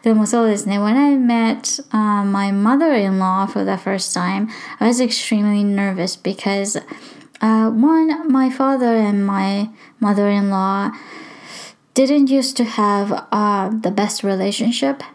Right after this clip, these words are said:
So he used to be little resentful. And, uh,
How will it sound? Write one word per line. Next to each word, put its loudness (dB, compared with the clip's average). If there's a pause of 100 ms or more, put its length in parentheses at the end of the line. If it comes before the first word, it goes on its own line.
So 0
he 0
used 2 (280)
to 0 (340)
be 0 (1040)
little 2 (560)
resentful. 0 (1300)
And, 0
uh, 0